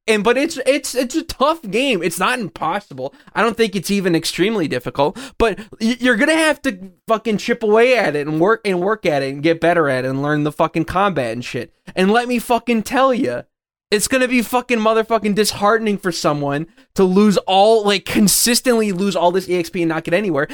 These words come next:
And they're gonna have to fucking grind anyways. They're gonna have to do it anyways on their first, on their first playthrough.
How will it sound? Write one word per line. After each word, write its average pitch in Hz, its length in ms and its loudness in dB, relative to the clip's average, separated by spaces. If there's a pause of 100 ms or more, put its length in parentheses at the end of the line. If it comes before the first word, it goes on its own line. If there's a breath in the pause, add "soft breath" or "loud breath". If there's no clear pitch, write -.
(160 loud breath)
And 226 140 2
they're 294 100 2
gonna 269 280 2
have 285 300 -4
to - 80 0
fucking 277 400 0
grind 269 480 2
anyways. 208 800 2 (200)
They're 240 120 4
gonna 285 200 2
have 294 260 0
to 269 100 2
do 254 120 4
it 247 60 4
anyways 185 640 0
on 175 140 0
their 175 120 4
first, 175 340 0 (120)
on 165 140 2
their 165 120 2
first 170 300 -4
playthrough. 160 500 -2